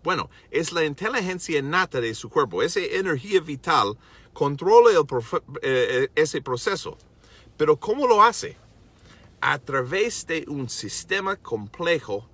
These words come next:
de nervios. El sistema nervioso es el sistema maestro, es ese sistema que controla y coordina absolutamente todas las funciones en su cuerpo, incluyendo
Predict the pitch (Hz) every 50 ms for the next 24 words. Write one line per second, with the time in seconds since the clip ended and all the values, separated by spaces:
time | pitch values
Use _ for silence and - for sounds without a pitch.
0 | - - - - - 117 110 110 113 123 120 101 82 71 - - - - - -
1 | - _ _ _ _ _ _ _ - - - - - _ - - _ - - 131
2 | 139 139 - - 147 123 - - - 233 247 254 247 226 208 185 170 147 123 98
3 | 92 - 95 92 95 - 120 117 - 135 120 - - - 110 - - - 175 185
4 | 185 180 165 147 131 127 123 113 - - 156 - 98 - - 185 175 170 - 165
5 | 147 - - - - 151 147 151 151 147 - - - - _ _ - - 104 -
6 | - 113 107 110 110 139 151 160 165 170 175 175 170 - - 127 120 - - 120
7 | 113 117 120 135 147 143 143 147 143 - - 101 110 110 - - - 104 95 110
8 | 135 160 175 - 160 147 147 143 139 135 135 131 127 - - 160 175 202 220 214
9 | 185 175 - - - 131 117 - - 160 160 160 160 156 139 123 110 104 - 98
10 | - - 151 165 170 - 196 190 - - - - - - _ _ _ 160 170 175
11 | 170 147 - 165 151 156 160 170 226 302 302 302 302 214 120 85 78 82 117